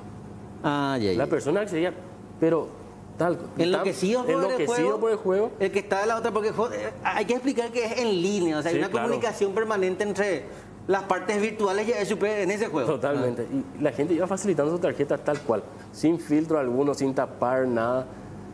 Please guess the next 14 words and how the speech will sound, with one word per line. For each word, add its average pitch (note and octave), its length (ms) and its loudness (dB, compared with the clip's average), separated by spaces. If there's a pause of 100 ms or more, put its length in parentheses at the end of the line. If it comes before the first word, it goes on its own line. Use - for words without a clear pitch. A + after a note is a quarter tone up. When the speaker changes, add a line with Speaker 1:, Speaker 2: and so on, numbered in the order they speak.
(260)
Speaker 2:
Eh, B2 240 4 (140)
entonces, C#3+ 680 2 (180)
si B2+ 160 0
vamos C3 180 4
a - 40 -4
ponernos C3 260 4
a B2+ 40 -6
pensar B2 220 0
de A#2 80 0
caso G#2 320 -2
y A2+ 60 0
caso, G2+ 400 0 (120)
Speaker 1:
Ujú. C#3 220 -4 (160)
Speaker 2:
eh, G2+ 220 4